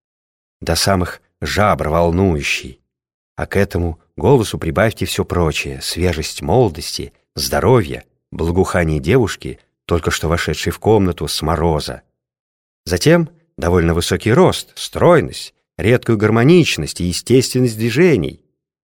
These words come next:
Было и лицо у нее редкое, на первый взгляд как будто совсем обыкновенное, а приглядись, залюбуешься. Тон кожи ровный, теплый. Тон какого-нибудь самого первого сорта яблок.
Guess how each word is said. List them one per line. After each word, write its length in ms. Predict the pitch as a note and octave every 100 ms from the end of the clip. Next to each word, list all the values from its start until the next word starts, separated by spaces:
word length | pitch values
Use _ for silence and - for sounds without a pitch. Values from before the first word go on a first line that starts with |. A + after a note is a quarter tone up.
| _
Было 320 | - D#3 G3 G#3+
и 80 |
лицо 360 | A3 A3 - D3+
у 60 | D3
нее 220 | D#3+ D#3
редкое, 560 | G#2+ F2 - C#2 B1 - _ _
на 160 | D2+ D#2+
первый 340 | G#2 A2+ A2
взгляд 360 | E2+ F#2+ A#2 -
как 160 | F2+
будто 240 | A2 A2+ G2+
совсем 420 | G2+ - A2+ F#2+
обыкновенное, 880 | F2+ - F2+ C3 E3+ F2+ C2+ B1+ _ _ _
а 80 | -
приглядись, 800 | - E2 C#2+ D2 D#3+ D#3+ - - _ _ _ -
залюбуешься. 920 | C#2+ E2+ C#3+ A3 G3+ E2 - - - _ _ _ _ _ _
Тон 200 | F#2 F#2
кожи 340 | - G#2 E2 D2+
ровный, 480 | D#2+ B2 D#2 C2+
теплый. 640 | C2+ - A#2 - C2+ C#2+ _ _ _ _ _ _ _ _
Тон 280 | C3+ D3+ C#3 - _ _
какого-нибудь 580 | - G#2 D3 C3 B2+ B2
самого 580 | - C#3 D#3+ D#3 D3+ D3
первого 420 | A#2+ C#3+ C3+ B2+
сорта 400 | - A#2+ A#2+ A2+
яблок. 600 | G2 G2 C#2+ C#2 -